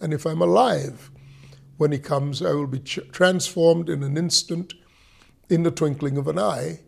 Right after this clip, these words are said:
And mine will not be an assigned place with the unbelievers where disciplining is the goal. But instead, his work in me, as he intends,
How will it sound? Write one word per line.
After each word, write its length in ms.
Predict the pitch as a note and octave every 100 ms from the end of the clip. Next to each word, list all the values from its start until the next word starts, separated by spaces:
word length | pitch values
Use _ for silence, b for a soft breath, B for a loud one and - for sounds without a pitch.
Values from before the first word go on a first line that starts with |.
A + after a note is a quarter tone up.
| _ _ _ _
And 200 | F3 E3+
mine 360 | E3 F#3 G#3+ G#3+
will 160 | G3 F3+
not 440 | E3 F#3 - G#3
be 140 | F3
an 120 | E3 D3
assigned 640 | - - F#3 F#3 F#3 -
place 380 | D3 D3+ C#3+ -
with 160 | C#3+
the 120 | D#3+ D3
unbelievers 920 | D3 C#3 C3+ D3+ G#3 C#3+ D3 D3+ - b b _
where 180 | D3 C#3+
disciplining 960 | A2+ F3 F3 D#3+ E3+ D#3+ D#3 D3 D3+ b b b b _
is 220 | E3+ B2+
the 80 | C#3+
goal. 420 | A#2+ C#3+ B2 G2 - _ _ _ _ _ _ _ _ _
But 140 | -
instead, 640 | C#3+ C3+ - D#3 D#3 D3+ b b b
his 340 | _ B3 A3+ E3+
work 600 | D3+ D3+ C#3+ - - _ _ -
in 240 | D3 D3+
me, 400 | G#3 F#3 C#3+ E3
as 220 | G3 C3+
he 160 | G3 A#3+
intends, 640 | C4 G3 D3 B2+ B2 D3